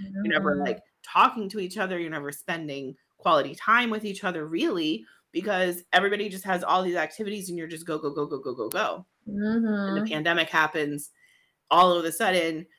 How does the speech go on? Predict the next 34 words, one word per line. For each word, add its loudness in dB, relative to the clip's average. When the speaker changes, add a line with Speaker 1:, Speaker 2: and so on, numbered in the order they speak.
Speaker 1:
you're 4
all 8
just -4
stuck 2
at 2
home 6
with -2
nothing 0
to -6
do. 0
And 0
it's -6
like, -4
I 2
f-, -6
almost -2
wanna 0
say, 0
and -2
I 4
felt 0
like -2
this -6
myself, -2
like, -4
it -4
was -6
like -6
you -10
rediscovered -2
your -6
family, -2
you 4
know? 6